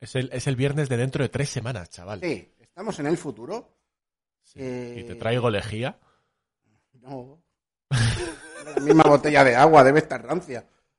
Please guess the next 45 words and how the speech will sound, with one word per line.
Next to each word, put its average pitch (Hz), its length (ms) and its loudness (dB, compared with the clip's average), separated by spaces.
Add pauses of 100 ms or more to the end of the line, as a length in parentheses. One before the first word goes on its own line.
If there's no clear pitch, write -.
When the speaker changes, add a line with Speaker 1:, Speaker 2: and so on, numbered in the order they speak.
Speaker 2:
O 135 60 -20
sea, 135 220 -8 (180)
<laughs> - 200 -14
eh, 156 140 8 (1800)
llevo 139 240 0
tres 165 240 2
semanas 147 520 -2
bebiendo 139 360 -8
de 151 60 4
la 135 100 2
misma 147 260 0
botella. 131 460 -2 (320)
Speaker 1:
Hostia, - 220 -12
yo 117 100 -4
llevo 120 220 0
tres 123 180 -4
semanas 120 320 -4
sin 117 140 -14
beber 98 260 -8
nada 110 220 -8
de 90 100 -14
agua, 87 240 -20
tío. 87 180 -20 (680)
Me 117 80 -16
voy 98 80 -18
a 101 60 -18
morir. 90 260 -20 (1300)
Speaker 2:
O - 40 -20
sea, 117 120 -20
en 101 80 -18
realidad 98 300 -20
esta - 160 -20
botella 104 280 -20
hace - 160 -20
como 95 200 -20
un 104 80 -20
año 107 200 -20
que 104 80 -20
la 78 120 -20
tengo, 107 280 -20
pero - 140 -20 (400)
cambió - 180 -20
la - 60 -18
botella, - 600 -10
¿sabes? - 360 -8